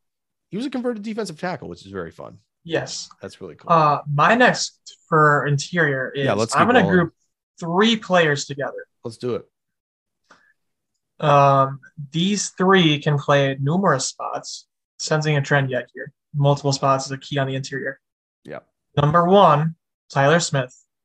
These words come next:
Speaker 2: Number
Speaker 1: Bring up Tyler
Speaker 2: two,
Speaker 1: Smith on the interior. Hmm.
Speaker 2: Yes, 'cause we didn't cover him in tackles that much, did
Speaker 1: We,
Speaker 2: we?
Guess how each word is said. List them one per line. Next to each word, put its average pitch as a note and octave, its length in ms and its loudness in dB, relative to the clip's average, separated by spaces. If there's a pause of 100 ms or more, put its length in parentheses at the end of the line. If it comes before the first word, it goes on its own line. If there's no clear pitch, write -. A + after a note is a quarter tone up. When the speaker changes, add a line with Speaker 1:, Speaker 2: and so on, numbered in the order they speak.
(1200)
Speaker 2:
Number C3+ 320 -2
Speaker 1:
Bring C3 100 -2
up A2+ 60 -6
Tyler A3 320 8
Speaker 2:
two, F3+ 120 8
Speaker 1:
Smith A#2+ 200 -2
on G#2 80 -6
the F#2 100 -8
interior. - 580 -14 (260)
Hmm. C#4+ 160 -18 (400)
Speaker 2:
Yes, - 360 -4
'cause C3+ 160 -2
we C#3+ 80 0
didn't F3+ 180 2
cover F3+ 200 6
him D#3+ 100 6
in C#3+ 100 2
tackles C#3+ 400 0
that B2 140 -10
much, - 100 -20
did F3+ 60 -6
Speaker 1:
We, A#3 100 2
Speaker 2:
we? G#3 100 -2